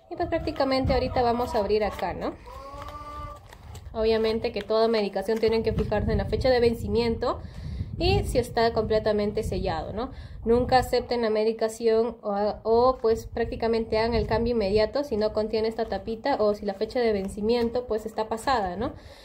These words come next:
Imagínense qué es lo que causaría pues que le apliquemos algún medicamento pasado a las gallinas, ¿no? Se nos mueren. Entonces pues vamos a empezar a abrirla,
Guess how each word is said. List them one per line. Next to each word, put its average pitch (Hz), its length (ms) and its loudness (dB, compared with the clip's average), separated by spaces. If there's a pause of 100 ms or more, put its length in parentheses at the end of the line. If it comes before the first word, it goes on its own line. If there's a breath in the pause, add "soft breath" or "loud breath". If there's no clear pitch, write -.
(240 loud breath)
Imagínense 247 640 2
qué 233 100 0
es 240 60 0
lo 247 120 2
que 240 120 2
causaría 208 560 0
pues 226 400 0 (480 soft breath)
que 214 140 -2
le 202 80 4
apliquemos 226 720 0 (200)
algún 220 360 4
medicamento 226 560 2
pasado 208 300 0
a 220 40 4
las 220 120 2
gallinas, 202 400 -2
¿no? 214 100 -4
Se 226 140 -6
nos 185 120 -8
mueren. 196 360 -4 (720 soft breath)
Entonces 269 420 -4
pues 269 240 0
vamos 240 260 -4
a 247 40 -6
empezar 214 360 -6
a 202 40 -2
abrirla, 233 320 -4